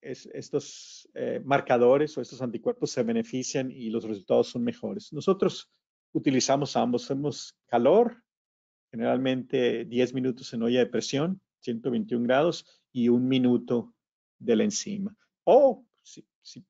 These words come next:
podemos hacer cinco a diez minutos de la enzima y también los resultados son, son buenos. Eh, el método que nosotros, eh, preferimos para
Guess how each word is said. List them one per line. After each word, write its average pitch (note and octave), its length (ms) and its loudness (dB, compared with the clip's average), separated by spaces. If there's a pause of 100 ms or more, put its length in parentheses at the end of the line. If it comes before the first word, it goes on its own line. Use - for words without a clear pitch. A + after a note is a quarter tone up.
(140)
podemos C3 280 2
hacer B2+ 280 2
cinco D#3 460 0
a B2 60 4
diez A#2+ 240 2
minutos B2 400 -4
de A2+ 80 -2
la A2 80 -4
enzima D#3 580 -10
y - 80 -14
también A3 300 -4
los E3 100 -2
resultados A2+ 440 -2
son, A2+ 220 -8
son A2 280 -8
buenos. - 480 -14 (1500)
Eh, E3+ 760 4 (160)
el F3+ 140 4
método G#3+ 440 6
que D3+ 120 2
nosotros, D3 640 -2 (260)
eh, B2+ 420 -2
preferimos C#3 1040 -2 (340)
para B2 760 2